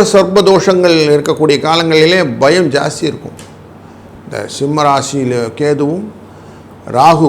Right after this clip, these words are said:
கும்பராசியில் அமர்ந்து மற்ற கிரகங்கள் எல்லாம் உள்ளே உட்காந்துருக்கு. கால சர்ப்ப தோஷம்னு சொல்லுவோம். இங்கிருந்து விடுதலை கிடைக்க வேண்டும் அப்படின்னா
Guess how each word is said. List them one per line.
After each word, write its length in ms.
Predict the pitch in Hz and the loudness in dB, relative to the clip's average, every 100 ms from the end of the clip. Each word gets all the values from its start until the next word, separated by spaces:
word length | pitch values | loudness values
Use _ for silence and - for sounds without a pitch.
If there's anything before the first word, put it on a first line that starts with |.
| 127 | -2
கும்பராசியில் 580 | 143 160 156 127 147 135 | -2 0 0 0 -2 -2
அமர்ந்து 200 | 156 156 | -4 -4
மற்ற 160 | 123 139 120 | -4 -6 -4
கிரகங்கள் 340 | 135 170 160 | -2 0 2
எல்லாம் 320 | 147 156 160 | 2 2 0
உள்ளே 160 | 139 156 | 0 0
உட்காந்துருக்கு. 420 | 143 143 127 110 | 0 -2 -2 -4
கால 300 | 123 131 143 131 | -2 -2 -2 -2
சர்ப்ப 200 | 131 135 131 | -2 -2 -2
தோஷம்னு 400 | 120 135 135 135 | -4 -6 -8 -8
சொல்லுவோம். 260 | 110 104 - - - 143 | -8 -10 -14 -16 -6 -2
இங்கிருந்து 540 | 175 175 175 190 151 143 | 0 0 0 0 0 0
விடுதலை 320 | 165 202 190 | 2 4 2
கிடைக்க 260 | 175 156 147 | 2 -2 -2
வேண்டும் 260 | 131 123 120 | -2 -4 -4
அப்படின்னா 380 | 110 113 117 160 | -6 -8 -6 -4